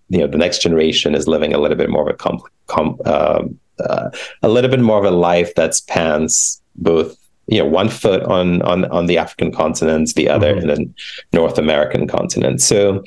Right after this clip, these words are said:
Speaker 1: anyway, all of that, like, just made me really curious about looking at what was going on. But it took many years later to kind of figure out that maybe a film was a good way to do that.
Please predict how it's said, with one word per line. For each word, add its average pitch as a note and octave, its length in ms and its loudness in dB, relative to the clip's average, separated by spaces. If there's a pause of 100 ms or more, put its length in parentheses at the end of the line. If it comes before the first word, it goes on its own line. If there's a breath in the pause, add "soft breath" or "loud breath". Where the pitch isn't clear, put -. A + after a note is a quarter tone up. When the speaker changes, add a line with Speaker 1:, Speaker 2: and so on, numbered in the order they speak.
(380 loud breath)
Speaker 1:
anyway, G#2+ 280 2
all C3 260 2
of C3 120 0
that, G#2 360 0 (100)
like, F2 320 0
just - 340 -2
made F2+ 240 2
me F2+ 220 2
really F2 280 2
curious E2 520 0
about D2+ 420 0
looking F2 520 0
at D2+ 360 -2
what E2 340 0
was D#2+ 180 0
going C#2+ 360 0
on. D2 440 -2 (320 loud breath)
But F2+ 80 0
it E2+ 120 0
took - 160 -2
many E2 260 2
years D2+ 280 0
later D#2 300 0
to - 140 -12
kind - 200 -4
of C#2+ 260 0 (300)
figure D2+ 340 0
out D2 480 0
that C#2+ 340 0 (280)
maybe F2 280 2
a F2+ 40 -2
film F#2 300 0
was G2 140 0
a F2+ 60 -2
good F#2+ 180 -2
way F2 160 0
to A2 120 -4
do G#2+ 160 0
that. - 240 -4